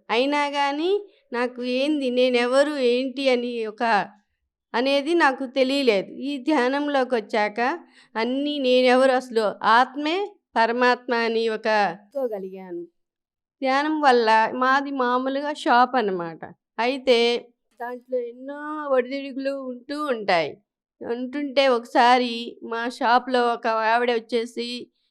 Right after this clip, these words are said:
ఏమీ డబ్బులు ఇవ్వకుండా ఇచ్చేసింది, వెళ్ళిపోయింది. తన పేరేంటని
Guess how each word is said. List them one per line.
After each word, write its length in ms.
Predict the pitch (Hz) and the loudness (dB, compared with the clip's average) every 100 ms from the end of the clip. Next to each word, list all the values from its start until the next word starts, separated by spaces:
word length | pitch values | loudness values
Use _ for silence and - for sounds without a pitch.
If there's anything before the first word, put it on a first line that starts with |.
| - | -10
ఏమీ 420 | 240 269 285 294 247 | -4 -4 -4 -6 -2
డబ్బులు 380 | 233 220 285 | -2 0 -4
ఇవ్వకుండా 480 | 294 269 285 277 254 | -4 -4 -4 -6 -8
ఇచ్చేసింది, 640 | 262 - 311 330 294 330 | -10 -6 -4 -4 -4 -2
వెళ్ళిపోయింది. 460 | 320 285 247 208 208 | -2 -2 -2 -2 -2
తన 240 | - 285 | -6 -6
పేరేంటని 960 | 294 294 277 294 302 285 262 277 339 | -4 0 2 2 -4 -4 -4 0 2